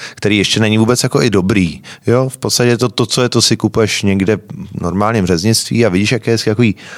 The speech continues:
takový vlhký hodně na, na povrchu a má takovou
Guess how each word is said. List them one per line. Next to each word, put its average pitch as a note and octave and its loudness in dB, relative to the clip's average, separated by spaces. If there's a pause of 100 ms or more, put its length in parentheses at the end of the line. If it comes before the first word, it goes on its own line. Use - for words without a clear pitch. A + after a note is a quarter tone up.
(440)
takový - -6
vlhký F2+ -2
hodně A2 2
na, A2 0
na G#2 0
povrchu A2+ 2 (480)
a E2 -4
má F#2+ 0
takovou A#2 0